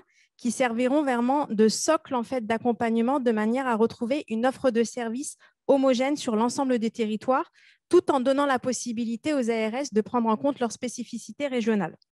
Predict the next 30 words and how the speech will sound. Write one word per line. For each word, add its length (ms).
L'objectif 520
également, 280
c'est 140
de 60
soutenir 340
tous 140
les 220
E 60
S, 280
qu'ils 160
soient 180
ou 80
non 160
engagés 300
dans 120
le 60
levier 160
financement. 580
Et 100
ça, 120
c'est 140
important 500
de 40
le 100
rappeler 340
parce 200
qu'on 120
a 80
tendance 460
effectivement 560